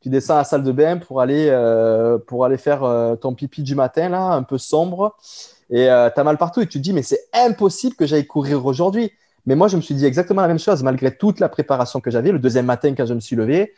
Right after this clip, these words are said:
je suis descendu de la vanne, j'ai essayé d'aller, euh, pisser contre un arbre un peu plus loin. Ça m'a pris, euh, dix minutes pour faire, euh, dix mètres, tu vois.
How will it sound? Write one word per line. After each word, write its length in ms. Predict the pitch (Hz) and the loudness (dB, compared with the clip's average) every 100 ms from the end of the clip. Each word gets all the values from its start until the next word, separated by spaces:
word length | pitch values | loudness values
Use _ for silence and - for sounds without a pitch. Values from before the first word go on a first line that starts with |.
| _ _ _ | _ _ _
je 80 | |
suis 80 | - | -6
descendu 300 | 127 147 131 | -4 -2 -2
de 40 | 123 | -2
la 80 | |
vanne, 240 | 117 165 208 | 2 0 0
j'ai 60 | |
essayé 160 | 139 139 | -4 -4
d'aller, 300 | 139 131 143 | -2 0 2
euh, 180 | 120 110 | 2 0
pisser 320 | - - 151 | -4 -4 -2
contre 240 | 135 123 | -2 -2
un 60 | 123 | 0
arbre 180 | 127 120 | 0 0
un 40 | |
peu 100 | 113 | -4
plus 160 | 107 120 | -8 -2
loin. 200 | 156 202 | 0 0
Ça 140 | - | -2
m'a 80 | 104 | -6
pris, 300 | - 170 185 | -4 0 2
euh, 240 | 127 113 | 4 2
dix 140 | 117 139 | 2 0
minutes 200 | 143 185 | -2 -2
pour 160 | 127 | -8
faire, 240 | - 160 135 | 0 2 2
euh, 60 | |
dix 180 | 110 135 | -2 0
mètres, 300 | 196 139 - | 0 0 -6
tu 180 | 107 - | -12 -4
vois. 220 | 120 165 | -2 -2